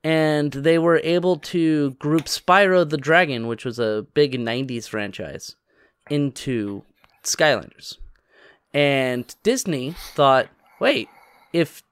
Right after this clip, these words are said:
they could do that, we could totally do this." And so they made Disney Infinity, where you could buy,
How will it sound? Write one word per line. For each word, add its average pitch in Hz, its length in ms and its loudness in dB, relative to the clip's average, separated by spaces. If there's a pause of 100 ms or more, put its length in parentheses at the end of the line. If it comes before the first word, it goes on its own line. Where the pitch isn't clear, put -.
(140)
they 190 180 4
could 156 180 -6
do 131 140 -2
that, 156 220 4
we 254 160 0
could 160 180 -8
totally 113 360 2
do 101 160 -6
this." - 460 -12 (880)
And 147 220 2
so 127 200 2
they 127 120 2
made 139 260 0
Disney 120 320 -2
Infinity, 143 500 0
where 110 160 -2
you 113 140 -2
could 113 160 -6
buy, 113 560 4